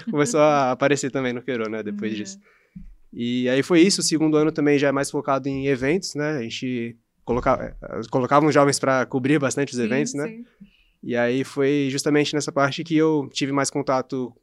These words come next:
Speaker 1: na, na, na questão técnica, com câmera, editava mais também, né?
Speaker 2: Uhum.
Speaker 1: E aí, a partir dessa, de toda essa bagagem que o Queiro me trouxe, eu tive a certeza que eu queria seguir no audiovisual. Então, acho que o,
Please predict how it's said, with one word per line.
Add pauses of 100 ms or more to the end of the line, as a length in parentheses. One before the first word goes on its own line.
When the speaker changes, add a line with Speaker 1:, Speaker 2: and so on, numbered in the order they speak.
(100)
Speaker 1:
na,
na,
na
questão
técnica,
com
câmera, (240)
editava
mais
também,
né?
Speaker 2:
Uhum. (200)
Speaker 1:
E
aí,
a
partir
dessa,
de
toda
essa
bagagem
que
o
Queiro
me
trouxe, (360)
eu
tive
a
certeza
que
eu
queria
seguir
no
audiovisual. (540)
Então,
acho
que
o,